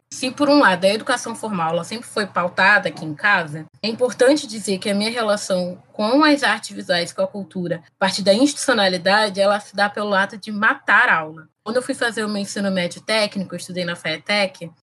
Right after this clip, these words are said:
era muito comum eu matar aula pra ir pro C C B B, pra ir pra praia,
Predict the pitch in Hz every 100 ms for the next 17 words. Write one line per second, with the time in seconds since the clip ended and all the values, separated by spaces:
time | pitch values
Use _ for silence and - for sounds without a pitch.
0 | _ 208 233 233 240 302 - - 294 247
1 | 240 240 220 214 233 202 185 196 190 196
2 | 190 - 190 196 185 180 180 180 180 175
3 | 170 165 - 185 190 190 214 185 185 185
4 | 180 180 180 175